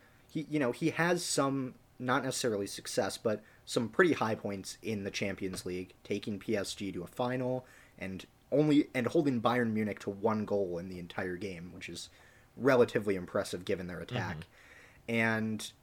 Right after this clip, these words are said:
Speaker 1: you know, he, it is, you know, the Farmers League of Ligue 1, whatever.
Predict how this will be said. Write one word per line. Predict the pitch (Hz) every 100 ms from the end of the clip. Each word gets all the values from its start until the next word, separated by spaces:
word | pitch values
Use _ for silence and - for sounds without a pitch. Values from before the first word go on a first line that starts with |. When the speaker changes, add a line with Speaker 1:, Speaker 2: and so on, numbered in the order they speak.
| -
Speaker 1:
you | 151
know, | 139
he, | 131 190 175 165 _ -
it | 160
is, | 185 202 175 - - - _ _ _ -
you |
know, | 101 101
the | 113 104 107 - _ - -
Farmers | 117 123 127 123 123 -
League | 113 110 113 113 113
of | 113 104
Ligue | 107 110
1, | 101 95 95 95
whatever. | 95 92 90 92